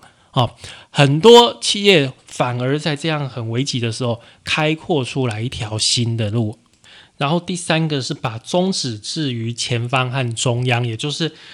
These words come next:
你在遇到危机的时候，回过头来去想一下我们企业的目的，哦，去守住，去回归到，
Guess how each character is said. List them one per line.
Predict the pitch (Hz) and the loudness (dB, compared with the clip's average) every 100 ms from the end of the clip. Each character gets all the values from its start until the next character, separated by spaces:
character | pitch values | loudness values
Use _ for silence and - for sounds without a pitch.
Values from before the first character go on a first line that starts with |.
| - | -8
你 | 143 | -6
在 | 127 175 | -2 -2
遇 | 175 151 | 0 0
到 | 156 | 0
危 | 135 127 120 | 0 -2 -4
机 | - | -8
的 | 131 120 | -8 -8
时 | - 120 | -6 -6
候， | 147 127 - - - _ | -4 -6 -6 -20 -20 _
回 | - 165 | 0 2
过 | 175 247 180 | 4 2 2
头 | - 143 | 0 -2
来 | 151 135 | 0 0
去 | 139 175 | -2 -4
想 | 160 - 139 107 113 | -4 -4 -4 -4 -4
一 | 123 | 0
下 | 170 143 | 2 2
我 | 113 | 0
们 | 110 117 | -4 -4
企 | - - 156 | -4 -4 0
业 | 143 | 0
的 | 123 | 0
目 | 117 151 127 | 0 2 2
的， | 117 143 110 - - - _ - - | 2 0 0 -10 -20 -20 _ -20 -6
哦， | - 123 113 | 0 0 0
去 | 185 | -2
守 | 156 - 139 120 | -2 0 0 0
住， | 123 - 202 127 - - | -2 -2 0 -2 -8 -10
去 | - | -6
回 | 180 - 147 156 | -6 -2 0 2
归 | 170 165 | 4 6
到， | 165 156 113 | 6 6 4